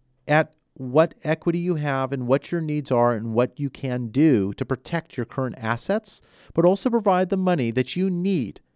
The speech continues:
to move forward. When you have a reverse mortgage, you are not giving up ownership of the property.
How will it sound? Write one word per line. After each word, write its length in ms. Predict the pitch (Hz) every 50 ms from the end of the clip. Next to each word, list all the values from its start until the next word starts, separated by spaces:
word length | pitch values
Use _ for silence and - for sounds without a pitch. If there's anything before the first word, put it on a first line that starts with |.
| _ _ _ _ _
to 120 | - - 139
move 220 | 131 135 139 131
forward. 440 | - - 143 139 135 127 107 - - _ _ _ _ _ _ _ _ _ _ _ _ _ _ _ _ _ _ _ _ _ _ _ _ _ _ _ _ _ _ - - - _ _ _ _
When 300 | - 135 147 185 214 247
you 120 | 269 269 247
have 220 | 214 214 220 214
a 60 | 214
reverse 500 | 208 180 180 170 151 170 170 160 - -
mortgage, 460 | 170 165 170 170 165 131 120 - - 135
you 160 | 143 156 156
are 100 | 151 156
not 640 | 151 147 147 147 151 151 160 175 - - - - _ _ _ _ _ _ -
giving 340 | 165 165 156 165 160 156
up 220 | 156 151 147 - - -
ownership 560 | 151 160 170 170 170 156 - - 131 120 -
of 120 | 135 127
the 80 | 139 143
property. 500 | - - 151 143 139 - 120 104 101